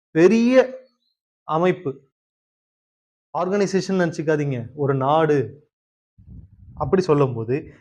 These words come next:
we should take care of ourselves. கொரோனா அப்ப வந்து அரசு சொல்லுதுன்னு வச்சுங்க, அப்ப என்ன சொல்லணும்? We should take care of ourselves. நாமே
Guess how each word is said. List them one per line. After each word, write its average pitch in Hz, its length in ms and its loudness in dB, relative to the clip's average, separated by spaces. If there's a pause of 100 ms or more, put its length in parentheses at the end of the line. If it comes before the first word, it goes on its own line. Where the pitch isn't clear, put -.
(140)
we 185 120 -8
should 175 220 -18
take 208 220 -6
care 175 220 0
of 175 80 -12 (180)
ourselves. 147 580 -6 (880)
கொரோனா 180 300 4
அப்ப 196 240 4
வந்து 175 180 2 (400)
அரசு 175 300 0
சொல்லுதுன்னு 180 280 2
வச்சுங்க, 170 340 -2
அப்ப 160 180 -2
என்ன 185 180 4
சொல்லணும்? 139 320 -2 (160)
We 151 120 -6
should 185 200 -12
take 220 180 -2
care 202 180 4
of - 40 -12 (100)
ourselves. 156 540 -6 (720)
நாமே 165 320 -4